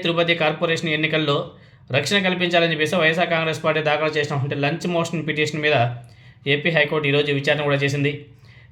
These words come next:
ఎన్నికల్లో వైఎస్ఆర్ కాంగ్రెస్ పార్టీ కార్పొరేటర్లను కిడ్నాప్ చేయడానికి ప్రయత్నాలు చేస్తున్నారని చెప్పేసి వైఎస్ఆర్ కాంగ్రెస్ పార్టీ ఏపీ హైకోర్టును ఆశ్రయించడం,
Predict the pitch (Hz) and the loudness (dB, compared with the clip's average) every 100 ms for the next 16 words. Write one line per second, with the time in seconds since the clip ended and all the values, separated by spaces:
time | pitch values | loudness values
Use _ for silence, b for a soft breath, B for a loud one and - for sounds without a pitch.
0 | 135 170 202 202 196 190 170 190 185 180 | 2 4 4 4 4 6 4 4 2 2
1 | 175 175 175 170 180 170 165 165 180 170 | 2 0 2 2 2 2 0 0 0 2
2 | 170 165 160 147 156 175 170 165 160 156 | 0 -2 -2 -2 2 2 2 2 2 -2
3 | 156 147 147 160 156 156 156 147 147 147 | 0 -2 -2 -4 -4 -4 -4 -4 -2 -2
4 | 147 147 143 B B B B 123 160 165 | 0 -2 -4 B B B B 2 2 2
5 | 165 165 151 160 151 147 165 156 143 151 | 0 0 -2 0 2 2 2 0 0 -2
6 | 151 143 139 160 147 147 | 0 0 0 0 -2 -2